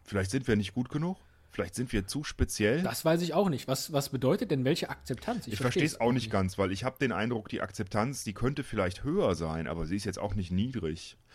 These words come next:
Speaker 1: Oder er fragt wirklich von sich, dass er das nicht akzept-, also geht von sich aus und fragt, warum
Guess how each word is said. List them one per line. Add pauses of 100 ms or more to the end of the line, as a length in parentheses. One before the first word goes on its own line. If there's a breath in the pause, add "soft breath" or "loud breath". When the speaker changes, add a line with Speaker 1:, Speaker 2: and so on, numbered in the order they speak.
(180 soft breath)
Speaker 1:
Oder
er (160)
fragt
wirklich
von
sich, (220)
dass
er
das
nicht
akzept-,
also (100)
geht
von
sich
aus
und
fragt,
warum